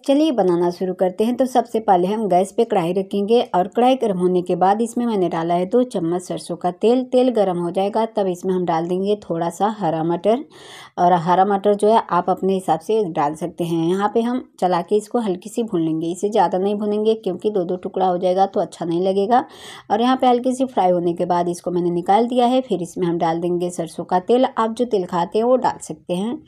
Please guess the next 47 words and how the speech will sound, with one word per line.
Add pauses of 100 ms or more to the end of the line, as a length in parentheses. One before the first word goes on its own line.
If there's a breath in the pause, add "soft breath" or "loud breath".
(120)
तो
जैसे
तेल
गर्म
हो
जाता
है
इसमें
हम
डाल
देंगे
चुटकी
भर
जीरा।
जीरा
को
हमें
ज़्यादा
नहीं
जलाना
है,
बस
हल्की
सी
भूनना
है
इसको।
तो
यहाँ
पे
आप
लोग
देख
सकते
हैं।
अब
इसमें
हम
डाल
देंगे
प्याज। (160)
तो
दो
मीडियम
साइज
का
प्याज